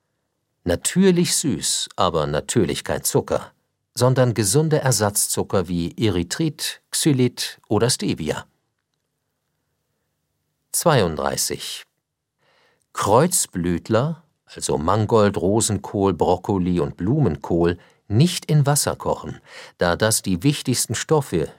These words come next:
wie Sulforan ruiniert, die für die Krebsvorbeugung so wichtig sind. Lieber Dampf garen oder in Olivenöl dünsten. Dreiunddreißig.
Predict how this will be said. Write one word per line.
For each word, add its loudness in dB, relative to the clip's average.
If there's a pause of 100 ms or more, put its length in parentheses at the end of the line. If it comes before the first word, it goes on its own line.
wie -6
Sulforan 0
ruiniert, -4
die -6
für -6
die -4
Krebsvorbeugung 0
so -4
wichtig -6
sind. -6 (840)
Lieber 4
Dampf -2
garen 0 (260)
oder 4
in 0
Olivenöl 0
dünsten. -6 (3000)
Dreiunddreißig. -2